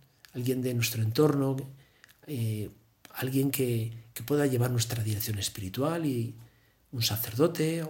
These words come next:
u otra persona en la que, "Oye, por favor, venga, ayúdame a ser verdadero.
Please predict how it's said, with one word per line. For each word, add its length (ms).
u 120
otra 200
persona 580
en 80
la 120
que, 400
"Oye, 180
por 120
favor, 300
venga, 200
ayúdame 340
a 40
ser 180
verdadero. 500